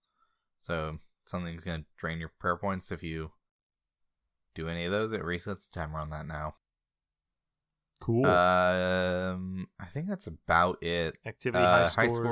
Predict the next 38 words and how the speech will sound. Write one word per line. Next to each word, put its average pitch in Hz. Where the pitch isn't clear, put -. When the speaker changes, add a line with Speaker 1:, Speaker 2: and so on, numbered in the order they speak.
Speaker 1:
scores. 110
Speaker 2:
yeah, 101
expanded 104
again. 98
Speaker 1:
Yeah. 90
Speaker 2:
Now 98
down 92
to 92
twenty-five. 95
Speaker 1:
Cool. 117
Slowly 90
working 98
its 95
way 98
down. 101
And 92
more 113
Crack 123
the -
Clue 160
stuff, 147
and 92
the 90
P 85
V 85
P 82
worlds 80
have 82
changed. -
Speaker 2:
Wow. 143
Speaker 1:
Really 139
small 104
update -
this -
week. 69
Speaker 2:
Yeah, 92
nothing 131
crazy. 95